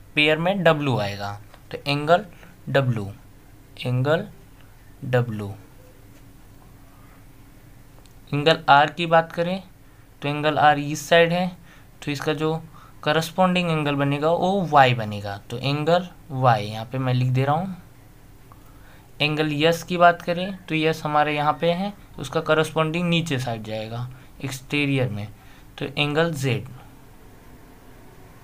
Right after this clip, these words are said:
ऐसा हमारा करस्पॉन्डिंग है। इंटीरियर अल्टरनेट एंगल्स की बात है, इंटीरियर मतलब जो इनसाइड बनेगा लाइंस के,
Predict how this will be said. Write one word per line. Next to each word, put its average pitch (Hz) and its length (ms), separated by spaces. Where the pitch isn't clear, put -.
ऐसा 139 240
हमारा 143 340
करस्पॉन्डिंग 135 580
है। 101 180
इंटीरियर 160 720
अल्टरनेट 147 580
एंगल्स 110 340
की 104 100
बात 110 160
है, - 140
इंटीरियर 160 400
मतलब 190 300
जो 202 200
इनसाइड 135 460
बनेगा 120 320
लाइंस 110 400
के, 101 160